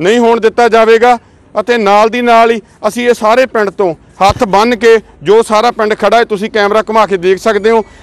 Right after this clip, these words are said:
ਅਸੀਂ ਬੇਨਤੀ ਕਰਦੇ ਹਾਂ ਕਿ ਸਾਰੇ ਜਾਣੇ, ਸਾਰੇ ਜਾਣੇ ਰਲ ਮਿਲ ਕੇ ਸਾਡਾ ਸਹਿਯੋਗ ਦਿਓ, ਤਕੜੇ ਹੋ ਕੇ।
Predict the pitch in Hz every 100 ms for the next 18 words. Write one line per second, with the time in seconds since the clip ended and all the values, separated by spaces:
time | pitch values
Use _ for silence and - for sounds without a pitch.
0 | - 202 240 175 185 196 247 240 233 202
1 | 202 233 247 240 - - 247 233 240 226
2 | 277 240 220 175 131 - _ _ - -
3 | 196 208 262 247 208 220 202 202 226 233
4 | - 233 233 240 - - - - 208 214
5 | 233 220 185 196 220 190 220 240 - _
6 | - 220 247 262 226 208 214 208